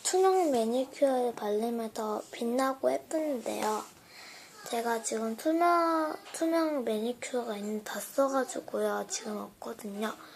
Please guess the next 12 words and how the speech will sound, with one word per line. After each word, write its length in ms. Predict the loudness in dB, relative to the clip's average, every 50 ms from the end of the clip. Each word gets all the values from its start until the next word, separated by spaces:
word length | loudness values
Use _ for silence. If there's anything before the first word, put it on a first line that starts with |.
| -20 -20 -20 -20 -20 -18 _ -16 -12 -8
다음에 440 | -6 -6 -6 -4 -4 -2 -2 -4 -4 -8
사야 380 | -8 -4 0 0 2 2 0
돼가지고요. 1040 | 0 -2 -4 -6 -8 -8 -8 -8 -10 -10 -6 -4 -4 -2 0 0 0 0 -2 -4 -8 -12 -20 -20 -20 -20 -20 -20 -20 -20 -20 -20 -20 -20 -20
한번 520 | -12 -8 -6 -6 -2 0 0 0 0 0 0
매니-, 340 | 0 0 2 0 0 -2 -6
투명 380 | -8 -4 0 2 2 2 2 2
매니큐어 600 | 2 2 0 0 -2 -2 -4 -6 -8 -6 -4 -4
있는 460 | -2 -2 -2 -2 0 0 0 -2 -2
분들은 840 | -4 -4 -6 -6 -6 -6 -6 -6 -6 -8 -8 -8 -8 -8 -8 -8 -8
여기 220 | -8 -10 -10 -10 -10 -10
장미를 720 | -10 -8 -8 -6 -6 -4 -4 -2 -2 -2 0 0 -2 -2
만들어가지고요. 1200 | -4 -8 -14 -12 -6 -2 0 2 2 2 0 -4 -6 -10 -10 -10 -10 -8 -6 -2 0 0 0 0